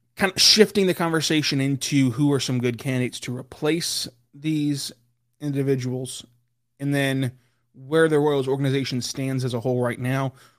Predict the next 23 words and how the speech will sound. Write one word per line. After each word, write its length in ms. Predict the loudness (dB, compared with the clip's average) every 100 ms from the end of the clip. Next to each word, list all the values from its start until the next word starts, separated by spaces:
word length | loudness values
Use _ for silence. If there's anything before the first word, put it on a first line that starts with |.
| _
recapping 680 | -2 -2 0 -2 0 0 0
this 140 | -2
season. 460 | -2 -4 -4 -4 -6 _ _ _ _ _
You 80 | -12
know, 60 | -4
was 140 | 0
it 40 | 0
a 40 |
successful 480 | 0 -4 -4 -4 -4
season? 400 | -2 -2 -2 -4 -10
Was 160 | -6
it 60 | -4
an 80 | -2
unsuccessful 520 | -2 -2 -2 -4 -4
season? 420 | -4 -2 -2 -4 -8 _ _ _
Uh, 160 | 0 2
and 80 | 4
then 80 | 4
I 60 |
also 180 | 4 4
wanna 80 | 0
talk 120 | 2
about 280 | 2 2 -2